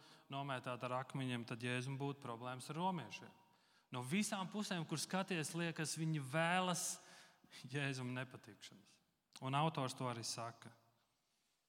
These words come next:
Jēzu, ko darīt? Mest vai nemest? Tāds ir jautājums.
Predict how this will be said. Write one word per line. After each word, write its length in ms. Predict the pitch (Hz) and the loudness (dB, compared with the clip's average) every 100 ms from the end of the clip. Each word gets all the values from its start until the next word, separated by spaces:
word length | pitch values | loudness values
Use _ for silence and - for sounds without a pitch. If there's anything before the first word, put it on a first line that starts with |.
| _ _ _ _ _ _ | _ _ _ _ _ _
Jēzu, 320 | 143 165 175 175 | 0 4 4 2
ko 160 | 202 | 0
darīt? 560 | 180 190 185 110 98 - - - - _ _ _ _ _ _ _ _ _ - | 4 4 4 2 -4 -14 -18 -20 -20 _ _ _ _ _ _ _ _ _ -12
Mest 460 | 127 143 180 - - | -2 2 2 2 -2
vai 140 | 160 160 | 0 2
nemest? 640 | 165 180 135 101 - - - | 2 0 -2 -4 -10 -14 -10
Tāds 320 | 131 127 127 | -4 -4 -4
ir 80 | 123 | -2
jautājums. 680 | 123 127 113 95 90 - - | -2 -2 -4 -10 -12 -16 -20